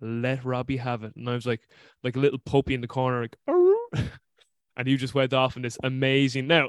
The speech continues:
it wasn't a rant, but it was an amazing answer. But basically, I'm gonna ask you, like, "Stu, you can't get fast doing submaximal sprinting. Like, this is ridiculous." So just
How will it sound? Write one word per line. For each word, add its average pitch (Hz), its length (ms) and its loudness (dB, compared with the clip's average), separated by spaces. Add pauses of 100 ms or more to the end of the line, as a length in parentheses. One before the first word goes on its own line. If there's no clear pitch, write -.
it 160 80 4
wasn't 170 320 4
a - 20 -2
rant, 143 300 0
but 131 80 0
it 135 40 -2
was 131 100 -4
an 139 100 -2
amazing 147 320 2
answer. 131 380 -4 (340)
But 147 140 2
basically, 170 360 6
I'm 143 120 4
gonna 139 120 2
ask 139 280 2
you, 139 60 0
like, 127 200 -2
"Stu, 156 220 8
you 131 160 2
can't 175 320 -2
get 196 160 2
fast 143 360 0
doing 127 160 -2
submaximal 123 560 -4
sprinting. 127 440 -4
Like, 110 160 -10
this 117 140 -8
is 123 120 -6
ridiculous." 120 640 -4 (460)
So 123 260 2 (140)
just - 240 -2